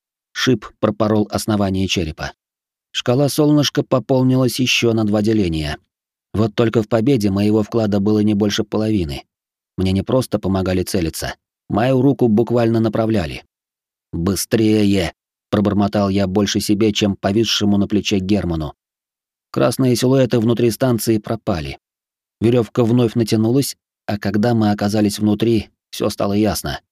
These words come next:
"Живы?" спросил Сергей, чье дыхание почти выровнялось. Я едва почувствовал одышку от тяжелой работы, а ведь на его водолазке виднелось кровавое пятно. "Не моя!"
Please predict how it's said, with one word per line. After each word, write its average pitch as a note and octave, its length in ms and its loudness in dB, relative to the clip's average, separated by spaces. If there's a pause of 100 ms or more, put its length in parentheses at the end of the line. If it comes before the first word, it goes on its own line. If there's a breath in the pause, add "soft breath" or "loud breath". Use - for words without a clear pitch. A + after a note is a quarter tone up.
(580)
"Живы?" B2+ 640 0 (320)
спросил F#2+ 460 -2
Сергей, G#2+ 360 0
чье A2 220 0
дыхание G#2 600 0
почти - 360 -2
выровнялось. E2 640 -2 (840)
Я C3+ 180 0
едва B2 240 2
почувствовал G#2+ 640 2
одышку G#2 400 0
от F#2+ 140 -4
тяжелой G2+ 360 0
работы, G2 480 -2 (480)
а D#2 120 -8
ведь F#2 280 -4
на G2 140 0
его G2+ 180 2
водолазке G2+ 560 0
виднелось G#2 440 2
кровавое G2 520 0
пятно. F#2 400 -4 (840)
"Не C3 160 -2
моя!" A2+ 680 2